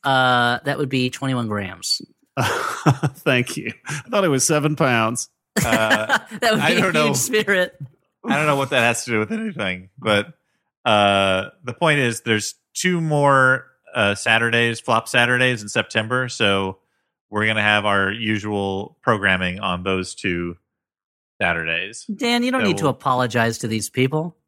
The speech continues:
Speaker 3: Uh, I just wanted, if anyone was confused
Speaker 2: Or were
Speaker 3: about
Speaker 2: you
Speaker 3: why we weren't
Speaker 2: apologizing
Speaker 3: doing
Speaker 2: to
Speaker 3: our
Speaker 2: us?
Speaker 3: theme
Speaker 2: 'Cause our favorite time of year,
Speaker 3: month.
Speaker 2: Small-vember.
Speaker 1: 'Cause let me tell
Speaker 3: Uh,
Speaker 1: you what, let me tell you what months people look forward to in the Flophouse. Cagemas number one,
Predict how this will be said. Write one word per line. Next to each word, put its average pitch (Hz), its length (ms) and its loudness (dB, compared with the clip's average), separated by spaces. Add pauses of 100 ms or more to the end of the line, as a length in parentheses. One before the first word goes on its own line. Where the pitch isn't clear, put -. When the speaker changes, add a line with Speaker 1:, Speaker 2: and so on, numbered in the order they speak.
(580)
Speaker 3:
Uh, 143 60 0
I 151 400 4
just 220 140 -6
wanted, 180 280 0
if 170 120 -4
anyone 190 220 0
was 147 100 -2
confused 147 560 -2
Speaker 2:
Or 180 80 4
were 190 60 4
Speaker 3:
about 196 100 2
Speaker 2:
you 190 60 4
Speaker 3:
why 190 40 4
we 165 40 2
weren't 127 120 2
Speaker 2:
apologizing 170 520 4
Speaker 3:
doing 143 100 4
Speaker 2:
to 156 40 4
Speaker 3:
our 143 120 4
Speaker 2:
us? - 100 2
Speaker 3:
theme 127 100 0
Speaker 2:
'Cause 113 300 0 (260)
our 131 160 2
favorite 127 360 2
time 120 240 4
of 113 120 0
year, 107 360 2
Speaker 3:
month. 98 240 -4
Speaker 2:
Small-vember. 104 720 0 (120)
Speaker 1:
'Cause 156 160 -4
let 202 140 2
me 233 60 0
tell 208 160 2
Speaker 3:
Uh, 202 80 2
Speaker 1:
you 190 80 2
what, 175 280 0
let 175 140 0
me 208 80 0
tell 202 160 0
you 180 140 2
what 160 160 0
months 135 260 0
people 139 240 -4
look 127 140 -4
forward 120 280 0
to 113 300 0
in 117 120 -6
the 110 60 -4
Flophouse. 98 500 -4
Cagemas 143 520 0
number 151 220 0
one, 107 320 -2